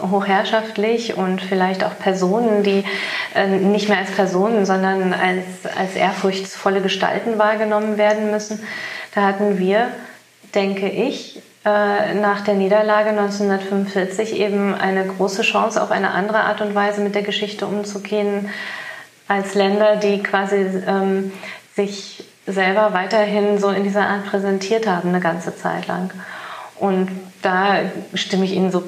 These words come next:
komplett zu, dass manche Dinge dann ja eben auch einfach witzig wirken dadurch, ja. Und das ist doch eigentlich schön, dass man eine humorvolle Art der Aneignung,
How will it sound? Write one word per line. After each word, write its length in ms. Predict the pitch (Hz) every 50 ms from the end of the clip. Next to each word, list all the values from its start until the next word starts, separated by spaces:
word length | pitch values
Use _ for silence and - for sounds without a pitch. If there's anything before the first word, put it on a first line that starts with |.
| - - -
komplett 640 | - 196 185 185 185 185 - 196 202 220 - - -
zu, 200 | - - - 170
dass 180 | 170 180 180 180
manche 300 | 185 175 180 190 220 202
Dinge 260 | 180 190 196 208 208
dann 160 | 196 190 196
ja 160 | 196 190 175 -
eben 160 | 190 196 202
auch 120 | - 190
einfach 300 | - - 185 190 196 196 190 180 170
witzig 480 | 190 262 - - - 208 190 - -
wirken 440 | 165 165 165 165 - - - - 185 - - - -
dadurch, 560 | 185 175 175 - 160 156 151 - - - - - - -
ja. 240 | - 190 180 180 196 - - - - - - - - -
Und 140 | - 202 196
das 140 | 196 196 196
ist 180 | - 196 - -
doch 100 | 185 -
eigentlich 520 | - 196 196 202 196 196 190 185 - -
schön, 260 | - 226 233 247 220
dass 120 | 196 196 196
man 380 | 190 190 185 190 196 185 185 - -
eine 180 | - 202 202 208
humorvolle 640 | 226 220 214 214 220 240 254 254 - 214 190 202 190
Art 240 | - - 208 208
der 160 | 196 190 - -
Aneignung, 720 | 208 247 262 - - 175 180 196 196 214 190 185 185 185